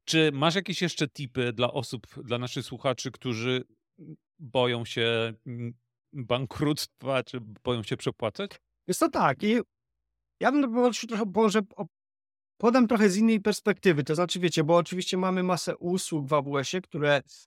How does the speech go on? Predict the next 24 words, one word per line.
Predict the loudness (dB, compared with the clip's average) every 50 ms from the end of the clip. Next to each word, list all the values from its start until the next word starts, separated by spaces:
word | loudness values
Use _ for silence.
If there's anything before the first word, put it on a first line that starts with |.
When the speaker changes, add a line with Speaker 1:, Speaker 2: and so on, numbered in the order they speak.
| _ _ _ _ _ _
Speaker 2:
możemy | 0 2 2 4 4 4 4 4
sobie | 2 0 -2 -2 -2 -2
wykorzystywać | -4 -2 0 2 2 2 2 0 -2 0 0 0 0
do | -2
tego, | -4 -4 -2 -2
żeby | -2 -2 -2 -2
oczywiście | -4 -4 -6 -10 -8 -6 -6 -4
śledzić, | -2 0 0 0 0 0 -2 -4 -4
monitorować, | -4 -4 -4 -4 -4 -2 -2 0 0 2 0 0 0
jakby | -2 -6 -4 -4 -2
na | -2
zasadzie | -2 -2 -4 -4 -4 -4
jakieś | -6 -8 -6 -4 -2
rekomendacje | -2 -2 -2 -2 -2 -2 0 0 0 2 2 2 2 2 -2 -6 -8
co | -6 -6 -6 -6
do | -4 -6
optymalizacji | -6 -6 -4 -2 0 0 0 2 2 0 0 0 -4 -6
kosztów | -4 -4 -4 -4 _ -10 -10 -8 -8
i | -8
z | -8 -6
tych | -8 -8 -8 -10
usług | -12 -12 -12 -12 -14 -14
jak | -14 -12
najbardziej | -10 -4 0 2 2 2 2 0 -2 -2 -2 -4